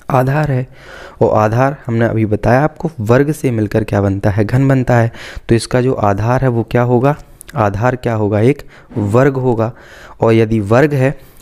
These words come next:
तो वर्ग का आपको यहाँ पे परिमाप करना है। यहाँ पे लिखा हुआ है आधार का परिमाप, तो आधार हमारा वर्ग है, तो वर्ग का परिमाप क्या होता है यहाँ पे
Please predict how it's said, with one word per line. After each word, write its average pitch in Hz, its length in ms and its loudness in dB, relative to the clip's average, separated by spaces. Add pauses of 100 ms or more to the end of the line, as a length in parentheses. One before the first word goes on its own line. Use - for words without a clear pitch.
(220)
तो 127 80 2
वर्ग 120 360 2
का 135 180 0
आपको 104 300 -2
यहाँ 95 200 0
पे 151 140 0
परिमाप 101 500 -2
करना 90 240 -2
है। 92 160 -6
यहाँ 113 320 0
पे 127 100 0
लिखा 123 200 0
हुआ 120 220 2
है 156 160 -2
आधार 113 460 2
का 113 180 0
परिमाप, 90 480 -6 (480)
तो - 80 0
आधार 110 420 2
हमारा 107 340 0
वर्ग 110 320 2
है, 143 180 0
तो 113 220 -4
वर्ग 120 300 2
का 127 160 -2
परिमाप 110 460 -2
क्या 107 160 -4
होता 101 300 -2
है 98 120 0
यहाँ 98 200 2
पे 156 200 0